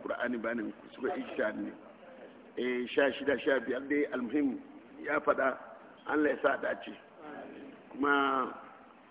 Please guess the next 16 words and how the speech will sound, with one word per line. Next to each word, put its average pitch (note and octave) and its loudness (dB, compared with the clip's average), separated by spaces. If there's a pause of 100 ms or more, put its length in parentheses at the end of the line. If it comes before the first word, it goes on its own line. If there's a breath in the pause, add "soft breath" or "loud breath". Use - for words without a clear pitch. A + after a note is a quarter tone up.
(100)
muna D3+ 6
ma C3+ 4 (380)
Malam C3+ 6
Nuhu B2+ 2
jaje C#3 4 (920)
Gobaran C#3+ 6
da C3 4
ya B2+ 2
samu, B2 6
Allah C3 2
Ubangiji B2+ 0
mu A#2+ 0
musanya B2+ 2
maka C3 0
mafi B2+ 0
alheri. B2 2